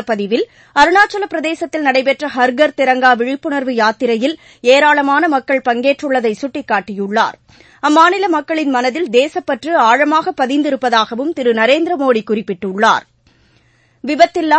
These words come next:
மாசில்லா பட்டாசுகளை உருவாக்குவதற்கான முயற்சிகள் மேற்கொள்ளப்பட வேண்டும் என்று மத்திய இணையமைச்சர் திரு சுரேஷ் கோபி தெரிவித்துள்ளார். சிவகாசியில் இன்று பட்டாசு தொழில் பாதுகாப்பு குறித்து பட்டாசு உற்பத்தியாளர்களுடன் நடைபெற்ற கலந்துரையாடல் நிகழ்ச்சியில் பங்கேற்ற அவர்,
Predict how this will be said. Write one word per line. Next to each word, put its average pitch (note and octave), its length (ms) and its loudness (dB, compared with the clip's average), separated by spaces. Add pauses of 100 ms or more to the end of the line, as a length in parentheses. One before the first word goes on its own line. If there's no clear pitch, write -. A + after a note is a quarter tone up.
(120)
மாசில்லா D#4+ 460 0
பட்டாசுகளை C#4 680 0
உருவாக்குவதற்கான B3+ 880 0
முயற்சிகள் C4 600 -2
மேற்கொள்ளப்பட C#4 680 0
வேண்டும் A#3 300 0
என்று A#3 360 -2 (220)
மத்திய D#4 420 -2
இணையமைச்சர் C#4+ 640 -4
திரு A#3 240 -4
சுரேஷ் B3+ 300 -2
கோபி C4+ 240 0
தெரிவித்துள்ளார். G3+ 760 -4 (580)
சிவகாசியில் E4 640 0
இன்று C#4+ 220 -2
பட்டாசு E4 480 -4
தொழில் C#4+ 320 -2
பாதுகாப்பு C4 540 -2
குறித்து A#3+ 420 -6
பட்டாசு D#4+ 440 -2
உற்பத்தியாளர்களுடன் C4 1000 0
நடைபெற்ற B3 580 -2
கலந்துரையாடல் B3 720 0
நிகழ்ச்சியில் B3 540 -6
பங்கேற்ற A#3 560 -2
அவர், G3+ 340 0